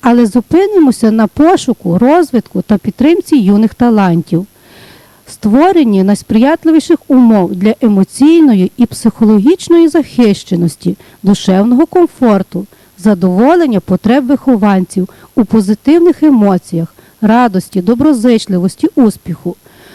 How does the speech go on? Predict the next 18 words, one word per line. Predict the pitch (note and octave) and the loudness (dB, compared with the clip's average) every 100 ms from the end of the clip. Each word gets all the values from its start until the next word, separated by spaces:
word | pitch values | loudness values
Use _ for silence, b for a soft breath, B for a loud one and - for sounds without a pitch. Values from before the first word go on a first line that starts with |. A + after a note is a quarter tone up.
| b - | b -2
організації | G#3+ G#3 G#3 G3+ C4+ F4+ - C4 | 0 2 2 2 0 0 0 0
змістовного | G#3+ G#3 - G3+ G#3+ C4 D#4 | 0 -2 0 -2 2 0 2
дозвілля | E4+ C4 A#3+ A#3 G#3+ | 0 0 0 2 0
дітей | F#3 G#3 - G#3+ C4 | 0 -4 -2 -2 0
і | A3+ | 0
молоді | G#3 G3+ F#3+ F#3+ F#3 G3 b b | 2 2 2 -2 -2 -6 b b
з | - | -4
урахуванням | G#3+ G3+ - F#3+ F#3 B3 E4+ D#4 G#3 G#3+ | 0 0 -2 -2 0 0 0 0 -2 -2
їх | A3 B3+ | 0 0
інтересів | A#3 A#3+ G#3+ F3+ D#3+ - G#2 _ _ b b b b b - | -2 0 0 0 -2 -8 -16 _ _ b b b b b -2
та | B3 | 0
вихованні | A#3 A#3+ B3+ A#3+ D#4 F#4 F4+ | 0 0 -2 0 0 0 0
естетичних | C4 - C4+ - F#4+ - F4 | -2 -2 -4 -2 -4 -2 -2
смаків, | D#4+ D#4+ - - G#3 E3 - - | 0 0 0 0 0 -2 -8 -6
залучені | G3 A3+ A#3+ F4+ - G#3+ F#3 G#3+ | 0 2 2 0 -2 -2 -2 -4
до | F#3+ G#3 | -2 0
народної | G#3 A#3 E4+ E4 E4 | 2 0 0 0 0
творчості, | - A3 A3+ G3+ - D#3+ - F#3+ | -2 -2 0 0 -4 -10 -10 -14